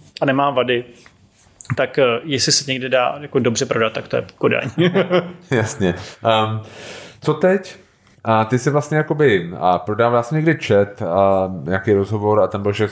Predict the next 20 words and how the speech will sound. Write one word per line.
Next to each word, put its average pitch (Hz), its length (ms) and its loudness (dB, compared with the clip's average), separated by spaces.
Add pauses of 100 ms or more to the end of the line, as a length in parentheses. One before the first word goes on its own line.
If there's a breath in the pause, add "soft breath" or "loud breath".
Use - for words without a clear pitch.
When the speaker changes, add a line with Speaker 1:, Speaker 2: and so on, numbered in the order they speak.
(100)
Speaker 2:
jako 98 200 0
sedmdesát 113 500 0
procent, 107 560 -2 (120)
předtím 104 260 0
třicet 101 340 0
procent, 101 300 -2
bylo 95 120 6
jako 95 100 -4
sedmdesát 104 320 -4
procent, 92 500 -4 (540 loud breath)
a 85 420 0 (200)
jako 87 220 -2
do 90 500 0
gastra, 101 420 0
dejme 101 220 0
tomu 95 200 -2
třicet 98 320 -2
procent, 95 340 -2
jako 92 220 2
nějaký, 87 520 -2